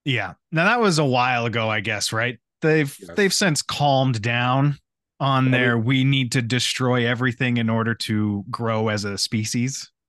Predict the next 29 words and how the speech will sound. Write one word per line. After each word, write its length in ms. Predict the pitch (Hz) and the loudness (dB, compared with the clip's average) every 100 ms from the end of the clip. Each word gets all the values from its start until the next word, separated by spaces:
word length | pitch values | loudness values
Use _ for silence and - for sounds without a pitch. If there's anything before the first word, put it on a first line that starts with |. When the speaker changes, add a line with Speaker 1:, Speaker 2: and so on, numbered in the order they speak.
| _ | _
Speaker 2:
The 140 | 127 151 | -2 -2
problem 400 | 147 165 196 175 | 0 -2 0 0
with 120 | 156 | -2
the 60 | 143 | -2
Mandalorians 760 | 139 135 127 147 120 107 104 | -4 -4 -4 -4 -4 -4 -6
is 100 | 107 | -8
a 40 | 110 | -6
lot 200 | 120 135 | -6 -8
like 120 | 127 | -10
the 80 | - | -10
problem 360 | - 113 113 107 | -8 -8 -6 -8
with 140 | 101 | -10
the 80 | - | -14
Sith, 380 | - 156 101 - | -6 -4 -4 -4
was 180 | 107 | -6
that, 260 | 98 113 - | -4 -8 -8
like, 280 | 110 104 95 _ _ _ - | -8 -8 -10 _ _ _ -10
they 240 | 101 123 | -2 0
would 400 | 127 127 120 113 _ _ | 0 0 0 -4 _ _
come 260 | - 117 | -10 -6
together, 560 | 143 120 101 92 92 - _ - | -6 -6 -8 -8 -10 -12 _ -16
become 240 | 101 120 | -8 -6
a 40 | 107 | -6
huge 260 | - 135 | -4 -6
Speaker 1:
Yeah. 60 | 143 | -4
Speaker 2:
fucking 260 | 143 156 | -4 -4
problem 340 | 143 117 98 98 | -4 -4 -4 -8
for 160 | - | -12
everybody, 520 | 95 90 87 85 95 | -12 -12 -14 -14 -14